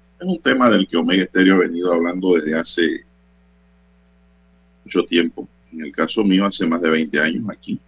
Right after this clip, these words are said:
Hasta ahora no se aprueba en tercer debate.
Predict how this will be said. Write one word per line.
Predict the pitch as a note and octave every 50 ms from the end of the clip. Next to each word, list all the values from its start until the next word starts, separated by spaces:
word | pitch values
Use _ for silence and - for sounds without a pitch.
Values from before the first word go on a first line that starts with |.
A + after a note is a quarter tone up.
| _ _ _ _ _ _ _ _ _ _ _ _ _ _ _ _ _ _ _ _ _ _ _ _ _ _ _ _ _ _ _ _ _ _ _ _ _ _ _ _ _ _ _ _ _ _ _ _ _ _ _ _ -
Hasta | E2+ E2 - - D#2
ahora | D#2 E2+ F#2 - - G#2+ F#2+
no | F#2 F#2 -
se | - F2
aprueba | E2 - F2 E2+ F2 F2+
en | E2+ D#2+
tercer | D#2+ D#2 - - - F2 E2 D#2
debate. | D#2 D#2 D2+ D2+ D#2 E2 - - C#2